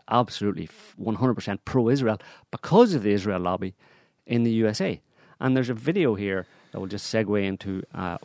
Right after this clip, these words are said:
with Ilhan Omar, which is a short little video. And it's funny the way, uh,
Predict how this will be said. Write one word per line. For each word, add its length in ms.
with 320
Ilhan 260
Omar, 260
which 120
is 100
a 60
short 440
little 300
video. 320
And 200
it's 180
funny 360
the 100
way, 380
uh, 240